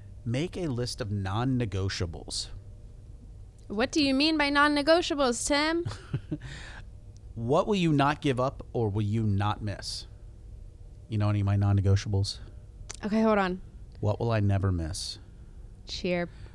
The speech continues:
Speaker 1: I will never miss a cheer competition
Speaker 2: Cheer.
Speaker 1: for my daughter.
Speaker 2: <laughs> Yeah, I was like, uh, yeah. <laughs>
Speaker 1: Yeah. I have lost money, uh, with, because I have just refused to work on a Saturday that there's been a
Speaker 2: Yeah.
Speaker 1: cheer competition. Sorry, guys. You're not getting your taxes done by me today. You can wait. I'm sorry. Love you, but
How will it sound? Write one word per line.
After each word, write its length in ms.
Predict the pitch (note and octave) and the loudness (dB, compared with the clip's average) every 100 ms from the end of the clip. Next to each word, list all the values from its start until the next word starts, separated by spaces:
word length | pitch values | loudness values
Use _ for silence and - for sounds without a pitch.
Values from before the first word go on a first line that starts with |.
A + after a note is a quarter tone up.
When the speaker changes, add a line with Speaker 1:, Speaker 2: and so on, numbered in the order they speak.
| - | 6
Speaker 1:
I 80 | B2 | 8
will 100 | G#2+ | 10
never 320 | B2 C#3 D3+ | 10 10 10
miss 220 | C3+ - | 8 4
a 40 | |
cheer 220 | A#2+ A#2 A2 | 2 2 4
competition 440 | A#2 - A2+ G3+ | 4 4 4 4
Speaker 2:
Cheer. 80 | - | 4
Speaker 1:
for 60 | |
my 100 | - | 4
daughter. 160 | G2+ E4 | 6 8
Speaker 2:
<laughs> 0 | |
Yeah, 200 | C4+ A#3 | 10 10
I 80 | C4 | 10
was 80 | C4+ | 8
like, 160 | C4 - - - G4 - | 6 2 -10 -6 -4 6
uh, 340 | F#4+ G4+ G4+ D4+ | 8 8 4 0
yeah. 140 | F4 C4+ - | 0 -2 2
<laughs> 180 | A4 - | 0 4
Speaker 1:
Yeah. 200 | E4+ G#3+ G4 - A4 - - - - - | 6 8 8 6 2 2 -8 -14 -2 6
I 100 | E3+ | 6
have 100 | D#3+ | 8
lost 240 | D#3 C3+ | 6 8
money, 320 | C#3 C3+ D#3+ - | 6 6 4 4
uh, 140 | C3 - | 0 2
with, 220 | A#2+ - | -2 -2
because 240 | G#2 A#2 | 0 4
I 60 | A2 | 4
have 260 | G#2+ G2+ - | 4 0 0
just 220 | A2+ - | -2 0
refused 380 | G2+ A#2 A#2 - | -2 0 0 2
to 60 | A#2+ | 2
work 240 | A#2 A#2 | 2 4
on 80 | A2 | 2
a 40 | |
Saturday 540 | G2+ G2+ G#2+ G#2+ A2+ - | 4 2 4 2 2 0
that 160 | A#2 G2+ | 0 2
there's 160 | G#2 | 2
been 100 | G#2+ | 4
a 40 | A#2+ | 2
Speaker 2:
Yeah. 40 | |
Speaker 1:
cheer 140 | A3 A3+ | 2 2
competition. 500 | A2 - G#2 F#2+ - - - - - - - | 2 2 0 -2 -10 -14 -16 -16 -16 -12 0
Sorry, 260 | B3+ C#4 | 6 8
guys. 420 | B3+ B3 C4 - - - | 12 12 12 6 -4 -6
You're 100 | - | 6
not 100 | F#3+ | 8
getting 160 | G3+ A3 | 8 6
your 80 | F3+ | 6
taxes 320 | G#3+ G#3 G#3 | 8 6 6
done 220 | G#3 A#3 | 8 8
by 160 | A3 G#3+ | 8 6
me 160 | A#3+ | 6
today. 220 | A3 E3 E3 | 6 6 6
You 160 | F#3 | 4
can 120 | G#3 F#3 | 0 2
wait. 280 | G3 C#3+ - | 4 4 0
I'm 140 | C3 | 0
sorry. 400 | F3 E3 A2+ F2+ - - | 6 8 8 4 -6 -2
Love 200 | D3+ A#3 | 2 4
you, 80 | G#3 | 6
but 220 | F3 D#3+ | 6 4